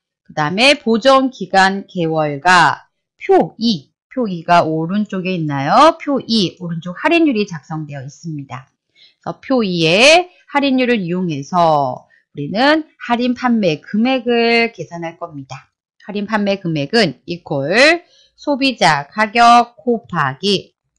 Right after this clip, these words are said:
가로 열고 일 빼기 할인율입니다. 할인율은 남은 기간을 구하셔가지고요. 브이루컵 함수를 사용하셔서 첫 번째 열에서 찾고 두 번째 열에서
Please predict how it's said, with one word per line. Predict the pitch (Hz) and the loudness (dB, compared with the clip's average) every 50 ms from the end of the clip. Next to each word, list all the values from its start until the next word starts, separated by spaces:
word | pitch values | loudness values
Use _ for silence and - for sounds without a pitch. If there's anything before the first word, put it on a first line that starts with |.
| - - | -12 -10
가로 | 165 160 160 151 | -8 -6 -6 -2
열고 | 151 160 170 180 180 175 175 147 139 143 160 208 262 294 320 302 - _ _ _ _ | 0 0 2 2 0 -4 -6 -10 -10 -8 -4 -2 0 0 -2 -4 -8 _ _ _ _
일 | - 165 160 156 151 156 175 196 220 208 208 _ - | -6 -6 -4 -2 -2 -2 0 -2 -2 -2 -6 _ -6
빼기 | 147 135 131 135 - 226 262 285 277 _ _ _ | -6 -4 -4 -6 -4 -4 -4 -4 -6 _ _ _
할인율입니다. | _ - - 381 392 370 349 285 175 160 147 131 127 - - 131 _ _ _ _ _ _ _ _ _ _ _ _ _ _ _ _ _ _ _ - - - - - _ | _ -6 -2 -2 0 0 0 -2 -2 -6 -8 -10 -12 -14 -20 -20 _ _ _ _ _ _ _ _ _ _ _ _ _ _ _ _ _ _ _ -20 -20 -20 -20 -20 _
할인율은 | - 285 294 311 294 285 285 277 262 269 269 269 269 262 247 - _ _ _ | -2 2 2 4 4 4 2 4 4 4 4 4 4 2 -2 -8 _ _ _
남은 | 202 143 139 175 202 226 254 277 269 277 269 | -4 -2 0 2 2 2 4 4 2 2 0
기간을 | - - - 196 185 - 226 226 226 226 220 220 214 214 220 220 202 - _ | -2 -4 -8 -8 0 4 4 6 6 4 4 2 2 2 0 -2 -4 -8 _
구하셔가지고요. | _ - 190 190 202 214 226 220 226 202 180 175 156 143 - 135 135 _ 139 143 165 190 190 170 147 127 - - _ _ _ _ _ _ _ _ | _ -4 0 2 4 4 4 4 2 0 2 2 0 -2 -6 -12 -18 _ -10 -4 0 2 2 2 0 -2 -6 -12 _ _ _ _ _ _ _ _
브이루컵 | - 254 277 302 320 320 320 302 - - 254 240 240 - | 0 2 4 4 4 4 2 0 0 2 2 2 2 2
함수를 | 240 233 233 226 226 220 208 | 0 0 0 0 -2 -2 -4
사용하셔서 | 208 208 208 196 196 196 185 185 190 - 190 185 190 190 185 | 0 0 0 0 2 2 2 0 2 0 -2 -2 -2 -4 0
첫 | - 254 254 254 | 0 0 0 2
번째 | - 262 254 247 240 240 - 185 170 170 | 4 4 4 4 2 0 0 0 2 4
열에서 | 190 202 214 220 233 233 240 - 240 220 214 | 4 4 4 4 4 0 0 2 0 0 2
찾고 | 220 254 262 254 - _ 170 165 147 139 - | 2 -2 -2 -2 -4 _ -6 -6 -6 -6 -8
두 | - 214 214 196 | -6 -4 -2 2
번째 | 220 226 226 220 220 - - | 4 4 4 2 0 -4 -2
열에서 | - 185 202 220 226 226 233 262 277 285 285 | 0 0 2 0 -2 0 4 4 4 4 2